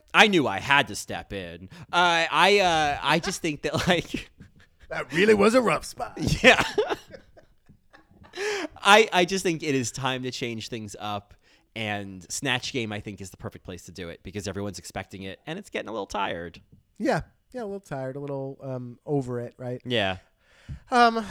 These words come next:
Speaker 2: well, anyway, do you have anything to add to our nuance, or should
Speaker 1: I
Speaker 2: we say goodbye?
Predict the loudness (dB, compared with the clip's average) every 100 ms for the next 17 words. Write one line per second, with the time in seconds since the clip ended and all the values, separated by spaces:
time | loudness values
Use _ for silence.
0 | -6 -4 -2 0 0 2 0 0 2 2
1 | 2 2 0 -6 -2 0 0 0 2 2
2 | 0 0 2 2 2 2 2 2 -2 -4
3 | -6 -6 -4 -2 0 0 0 -2 -2 -2
4 | -2 -2 -4 -4 -6 -6 -4 -2 -2 -4
5 | -6 -12 -12 -14